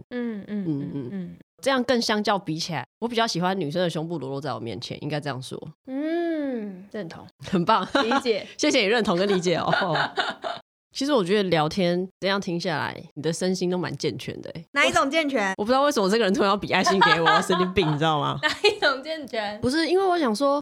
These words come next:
Speaker 1: 很单纯吧？
Speaker 2: 每个人到大学应该都已经人格啊，或者是对于事情的一些想法，蛮多应该是已经定型。
Speaker 1: 这样吗？是吗？
Speaker 2: 对啊，我觉得是啊。
Speaker 1: 那我晚熟吧？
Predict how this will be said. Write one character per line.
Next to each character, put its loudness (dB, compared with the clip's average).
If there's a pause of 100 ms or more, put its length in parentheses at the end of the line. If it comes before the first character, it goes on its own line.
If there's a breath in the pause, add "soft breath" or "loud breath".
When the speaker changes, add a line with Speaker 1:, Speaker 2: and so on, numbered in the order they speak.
(120)
Speaker 1:
很 -10
单 -4
纯 -12
吧？ -14
Speaker 2:
每 2
个 2
人 2
到 0
大 0
学 0
应 -2
该 0
都 0
已 -2
经 -2 (120)
人 -4
格 -4
啊， -4
或 -4
者 -2
是 -4
对 -2
于 -2
事 -6
情 -4
的 -4
一 -4
些 -2
想 -2
法， -4
蛮 -4
多 -4
应 -4
该 -4
是 -8
已 -10
经 -8
定 -4
型。 -8 (240)
Speaker 1:
这 -6
样 -4
吗？ -6 (220)
是 -8
吗？ -6
Speaker 2:
对 0
啊， 0
我 -4
觉 -2
得 0
是 -2
啊。 4
Speaker 1:
那 4
我 2
晚 -2
熟 -10
吧？ -10